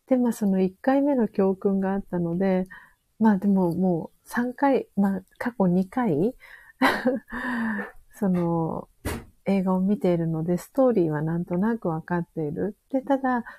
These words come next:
その、過去二回と違うのは、吹き替え版で見ていたのが、今度は字幕になったっていうところで、で、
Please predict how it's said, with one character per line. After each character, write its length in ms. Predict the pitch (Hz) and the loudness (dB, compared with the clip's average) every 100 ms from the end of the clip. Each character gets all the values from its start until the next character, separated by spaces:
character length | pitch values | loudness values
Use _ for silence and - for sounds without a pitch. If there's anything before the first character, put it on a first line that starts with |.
| _ | _
そ 140 | - 202 | -6 -2
の、 400 | 185 180 170 165 254 - | -2 -2 -4 -6 -16 -10
過 140 | 156 | -8
去 140 | - 175 | 0 0
二 160 | 170 | 0
回 240 | - 208 190 | -2 -2 -2
と 80 | |
違 20 | 175 | -6
う 40 | - 226 262 254 | -6 -4 -2 -2
の 140 | 220 | -2
は、 240 | 214 214 - - _ | -2 -2 -6 -12 _
吹 300 | - 202 220 | -10 -6 -6
き 20 | |
替 200 | - 220 | -2 0
え 20 | |
版 240 | 220 214 214 | 0 -2 0
で 80 | 214 | 0
見 180 | 214 | -2
て 160 | 214 185 | 0 -2
い 60 | 185 | 0
た 120 | 180 | -2
の 140 | 190 | -2
が、 140 | 220 233 | -4 -4
今 200 | 240 220 | -4 -2
度 60 | |
は 80 | 165 | -4
字 160 | 190 185 | -2 0
幕 340 | 196 190 202 | 0 -2 -2
に 140 | 202 | 0
な 120 | 202 202 | 0 -2
っ 60 | |
た 120 | - | -4
っ 40 | 156 | -8
て 160 | - | -4
い 60 | 156 | -4
う 80 | 156 | -4
と 140 | 175 | -8
こ 160 | 170 170 | -6 -4
ろ 140 | 165 | -4
で、 280 | 175 202 180 - - - _ _ - - - _ _ _ _ _ _ _ _ _ _ _ - - _ - | -2 -2 -2 -6 -16 -16 _ _ -20 -20 -20 _ _ _ _ _ _ _ _ _ _ _ -20 -20 _ -10
で、 480 | 254 294 285 226 | 2 6 6 4